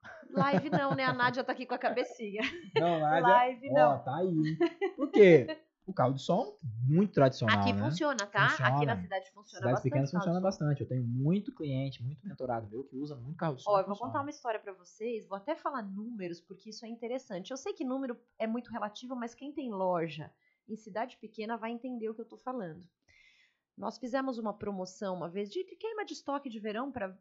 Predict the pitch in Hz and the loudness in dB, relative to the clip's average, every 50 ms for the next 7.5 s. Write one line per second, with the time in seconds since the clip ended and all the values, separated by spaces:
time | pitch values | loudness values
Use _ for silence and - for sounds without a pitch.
0 | _ - 214 190 190 190 - 202 185 185 185 190 190 208 196 185 180 170 151 170 | _ -10 -8 -8 -8 -8 -8 -8 -8 -6 -6 -8 -8 -8 -6 -6 -6 -6 -6 -6
1 | 175 233 262 254 214 202 208 190 202 208 - - 190 156 190 190 214 - - 208 | -4 -4 -4 -2 -2 -2 -2 -4 -6 -8 -10 -12 -10 -6 -6 -6 -6 -6 -10 -12
2 | 180 185 180 185 185 196 - - 196 190 190 185 180 185 180 - 185 185 185 220 | -12 -12 -10 -12 -12 -12 -10 -10 -10 -10 -10 -10 -12 -12 -14 -14 -14 -16 -14 -16
3 | - - 190 185 185 - - 208 214 254 - - 208 - - - 330 - _ _ | -12 -10 -10 -10 -10 -10 -10 -8 -8 -8 -8 -10 -12 -12 -14 -16 -20 -20 _ _
4 | _ _ _ _ _ _ - - - - - - - 151 - 190 156 151 - - | _ _ _ _ _ _ -20 -20 -18 -18 -18 -18 -14 -10 -8 -8 -8 -8 -10 -14
5 | - - - - - - _ _ _ - 226 247 277 - - - 247 370 220 233 | -16 -18 -18 -18 -18 -20 _ _ _ -8 -6 -6 -6 -8 -10 -10 -8 -4 -2 0
6 | 233 247 247 269 240 247 240 233 254 240 - 262 247 226 - - 262 254 285 277 | 0 0 0 0 0 0 -2 -6 -8 -8 -6 -8 -8 -6 -4 -4 -4 -4 -4 -6
7 | - - - - - 185 139 127 - | -10 -12 -14 -12 -10 -10 -10 -10 -14